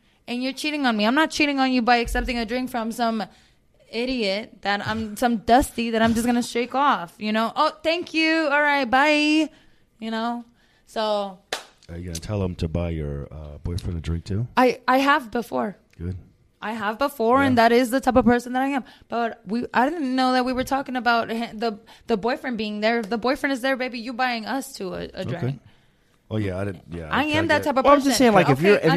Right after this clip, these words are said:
Speaker 3: out
Speaker 1: understand. I am a very strong-minded person. I will say that. Oh, yeah, of, of course, you can most definitely buy me a drink, but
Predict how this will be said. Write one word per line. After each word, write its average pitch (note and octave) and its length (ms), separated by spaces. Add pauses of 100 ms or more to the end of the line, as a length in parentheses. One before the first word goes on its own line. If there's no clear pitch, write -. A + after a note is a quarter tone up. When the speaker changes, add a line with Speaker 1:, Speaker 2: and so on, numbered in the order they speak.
Speaker 3:
out F3 180
Speaker 1:
understand. C#4+ 160
I A#3+ 100
am D4 240
a C4+ 80
very B3+ 340
strong-minded A3+ 920
person. A#3 380
I C4+ 60
will A#3+ 340
say C4 240
that. G#3+ 280
Oh, C#4+ 180
yeah, D4+ 340
of, G#3+ 160
of A#3+ 140
course, D#4 280
you A3 200
can C#4 160
most A3 420
definitely C4+ 460
buy A3+ 180
me A3 120
a G3+ 40
drink, B3+ 220
but G#3+ 160